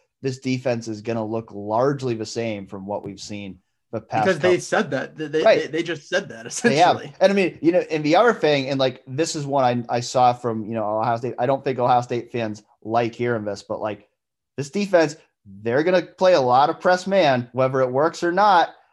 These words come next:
Speaker 1: Uh, you know, I think we're gonna continue to see it, w-, whether it works or not, because it's pretty clear that's what Kerry Combs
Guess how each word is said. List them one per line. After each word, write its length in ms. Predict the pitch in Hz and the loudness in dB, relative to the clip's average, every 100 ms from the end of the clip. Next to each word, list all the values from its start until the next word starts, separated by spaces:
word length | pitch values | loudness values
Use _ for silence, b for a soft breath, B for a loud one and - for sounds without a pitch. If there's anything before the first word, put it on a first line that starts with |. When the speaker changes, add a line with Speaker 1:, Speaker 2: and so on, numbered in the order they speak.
| - | -4
Speaker 1:
Uh, 200 | 123 120 123 | 0 0 -2
you 120 | 123 | -2
know, 120 | 123 | 2
I 160 | 135 131 | 2 2
think 240 | 160 160 | 0 -2
we're 140 | 151 151 | 0 0
gonna 180 | 160 | 0
continue 420 | 151 143 170 175 180 | -2 -4 -4 -2 -2
to 80 | |
see 240 | 175 220 185 | -2 0 2
it, 160 | 147 - b - | 0 -4 b -14
w-, 200 | 113 110 _ | -14 -14 _
whether 440 | 110 131 156 170 | -4 2 4 4
it 120 | 180 175 | 4 6
works 300 | 175 180 175 | 4 2 0
or 60 | |
not, 340 | 180 180 - 127 | 2 2 0 -4
because 340 | 131 139 127 | -2 -2 0
it's 160 | 127 - | -2 -6
pretty 340 | - 156 170 | -8 -4 -4
clear 540 | 165 226 220 180 147 B B B - | -4 -2 2 4 2 B B B -4
that's 340 | 117 135 143 | 2 2 2
what 160 | 160 160 | -2 -2
Kerry 260 | 175 175 165 | 0 0 0
Combs 540 | 170 175 170 160 | 4 4 2 -4